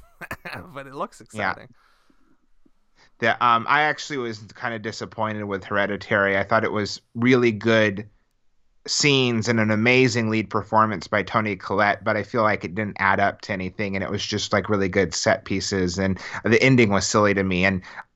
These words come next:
Speaker 2: not to give a spoiler to that film, but the, his new film seems like he's kinda going in that direction full on, which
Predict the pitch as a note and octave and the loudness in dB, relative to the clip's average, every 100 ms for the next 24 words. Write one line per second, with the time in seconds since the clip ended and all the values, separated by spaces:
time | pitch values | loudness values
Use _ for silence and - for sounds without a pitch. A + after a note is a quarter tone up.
0 | - D3+ C3 A#2+ A#2+ G#2 - B2+ A#2 G2+ | -8 0 2 2 0 -8 -10 0 0 0
1 | - - A#2+ A2 G2+ G#2 E2 - A2 G#2 | -2 0 0 2 0 0 0 0 0 0
2 | G#2 F#2 A2 G2 - D#3+ C#3 D#3+ - C3 | -4 -2 -4 -4 -2 -2 0 0 2 2
3 | A#2 A2+ C#3 A#2 A#2 G#2 A2 G#2+ - A#2 | 2 -4 -6 -2 -2 -2 -4 -10 -4 -4
4 | G#2+ A2 G#2+ G#2 G#2 G2+ F#2 G2+ G#2 G2+ | -2 -2 -2 -4 -4 -4 -4 -2 -2 -2
5 | - G2 F#2+ A2+ G2 G2 G2+ G2+ G2 G2 | -8 -12 -10 -8 -2 4 4 4 -2 -8
6 | - | -12